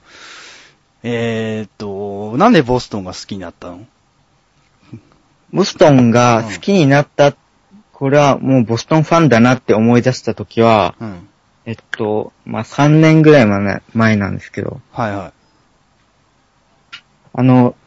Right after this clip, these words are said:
Speaker 2: 十一、十二シーズンのプレイオフ
Speaker 1: はい。うん。
Speaker 2: で、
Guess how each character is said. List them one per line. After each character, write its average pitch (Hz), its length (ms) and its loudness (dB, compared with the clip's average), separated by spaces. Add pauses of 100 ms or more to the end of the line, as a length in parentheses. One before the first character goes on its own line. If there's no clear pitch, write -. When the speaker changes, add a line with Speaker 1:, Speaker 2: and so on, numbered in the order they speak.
Speaker 2:
十 160 640 8
一、 156 380 4
十 135 240 4
二 143 120 4
シ 143 220 2
ー 123 40 0
ズ 104 140 -4
ン 101 140 -2
の 98 300 -2 (320)
プ 117 60 2
レ 131 120 6
イ 139 60 6
オ 143 80 8
フ 107 280 -2 (520)
Speaker 1:
は 123 80 -14
い。 - 20 -14
う - 40 -16
ん。 82 60 -20 (840)
Speaker 2:
で、 110 500 2